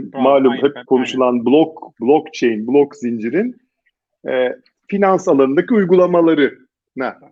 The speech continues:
Speaker 2: merkeziyetsiz finans deniyor. İşte blockchain nedir? Blockchain işte ne yapar? E, dijital dünyada aracılara olan ihtiyacı ortadan kaldırır. Niye? İşte çünkü aracılar pahalı, aracılar bir sürü bürokratik sorunlar getiriyorlar.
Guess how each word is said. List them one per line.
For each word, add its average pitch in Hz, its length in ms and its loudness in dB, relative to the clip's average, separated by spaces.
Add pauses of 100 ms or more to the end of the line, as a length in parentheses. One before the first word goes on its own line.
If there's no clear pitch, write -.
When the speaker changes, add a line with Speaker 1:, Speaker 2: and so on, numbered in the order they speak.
(160)
Speaker 2:
merkeziyetsiz 117 680 -12
finans 90 400 -18
deniyor. - 220 -20 (400)
İşte 156 200 -6
blockchain 180 440 0
nedir? 165 360 -2
Blockchain 160 600 -2
işte 156 380 -8
ne 156 280 -6
yapar? 175 400 2 (460)
E, 143 280 -8
dijital 135 500 -2
dünyada 113 540 -4
aracılara 156 840 -2
olan 117 340 -6
ihtiyacı 131 500 -6
ortadan 156 480 -4
kaldırır. 90 640 -10
Niye? 165 320 -2
İşte - 300 -8
çünkü 123 280 -6
aracılar 113 580 -2
pahalı, 98 520 -2
aracılar 113 560 -2 (400)
bir 127 60 -8
sürü 117 360 -6
bürokratik 117 560 -4 (100)
sorunlar 110 520 -2
getiriyorlar. 98 640 -6